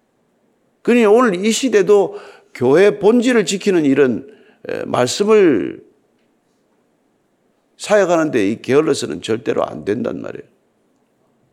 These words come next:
저와 여러분들이 그리스도인의 길을 가겠다고 결심을 했다면은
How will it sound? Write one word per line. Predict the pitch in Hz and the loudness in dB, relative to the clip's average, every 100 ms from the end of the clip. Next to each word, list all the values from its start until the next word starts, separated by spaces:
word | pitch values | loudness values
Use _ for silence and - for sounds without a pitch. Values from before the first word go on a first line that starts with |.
| _ _ - | _ _ -12
저와 | 110 131 123 | -2 2 2
여러분들이 | 131 120 117 107 131 127 - - - - _ | 2 -2 -4 -2 -2 -2 -6 -18 -20 -20 _
그리스도인의 | - 175 190 190 160 123 | -2 0 0 0 0 -2
길을 | - 151 151 | -4 -4 -4
가겠다고 | - 101 131 147 156 117 | -6 -4 -2 0 0 0
결심을 | 127 135 151 123 | -2 -2 -2 -2
했다면은 | 123 110 98 120 110 | -2 -2 -2 -2 -4